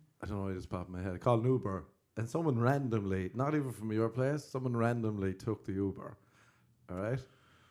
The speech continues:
and it went down the hill to my place. I, I saw it on the map, and then they did a U-turn, and they went deep into the valley. <laughs> All right,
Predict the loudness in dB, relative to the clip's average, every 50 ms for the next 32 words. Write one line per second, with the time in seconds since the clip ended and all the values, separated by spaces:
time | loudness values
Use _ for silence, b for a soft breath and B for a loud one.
0 | b b b -4 0 2 4 6 6 4 4 4 4 4 4 4 4 2 2 0
1 | 0 -4 -6 -2 0 4 6 6 6 6 4 0 -2 -4 0 0 0 0 0 0
2 | 0 0 -2 -6 -10 -14 -18 -20 -20 _ _ _ _ _ _ _ _ b b b
3 | b b b -6 -2 -2 0 2 2 4 6 6 8 8 8 6 6 2 -2 -2
4 | -4 -4 -4 -6 -8 -16 -20 _ _ _ -8 -6 -2 -2 0 0 2 0 0 2
5 | 0 2 2 2 4 6 6 4 4 4 2 2 2 2 -2 -4 -8 -14 b b
6 | b b b b b -6 -4 0 0 2 2 0 -2 -6 -8 -6 -4 -4 -2 -4
7 | -2 -2 -4 -4 -6 -8 -6 -6 -6 -6 -6 -8 -8 -8 -12 -16 -18 -18 -14 -6
8 | 0 0 2 4 6 6 6 8 6 6 6 6 2